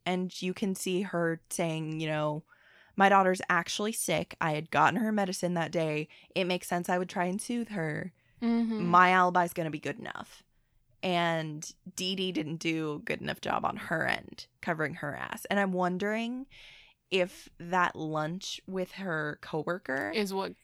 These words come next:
Speaker 2: got her.
Speaker 1: is what she w-, that was supposed to be part of
Speaker 2: Oh.
Speaker 1: her timeline, that she was supposed to be able to make it back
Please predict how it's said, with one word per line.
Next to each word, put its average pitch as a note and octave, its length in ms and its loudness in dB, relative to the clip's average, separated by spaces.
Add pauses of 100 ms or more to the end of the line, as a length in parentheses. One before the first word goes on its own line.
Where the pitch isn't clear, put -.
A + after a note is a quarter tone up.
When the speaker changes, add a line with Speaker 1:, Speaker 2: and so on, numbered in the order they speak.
(120)
Speaker 2:
got F3+ 240 -2
her. F3+ 320 -6 (340)
Speaker 1:
is A#3+ 220 2
what G#3+ 220 2
she - 160 -4
w-, G#3 220 -4
that G#3 180 8
was G#3+ 100 -2
supposed G#3 400 -4
to G#3 60 -4
be G#3+ 80 -2
part A3 260 4
of G3+ 120 -2
Speaker 2:
Oh. - 20 -6
Speaker 1:
her G3+ 100 0
timeline, F3+ 720 -2
that F3+ 160 2
she G#3 160 -2
was G3+ 120 0
supposed G3 260 -4
to - 80 -12
be G3+ 60 -2
able F#3 120 -2
to F#3 60 4
make E3 240 -2
it - 160 -2
back F3 480 0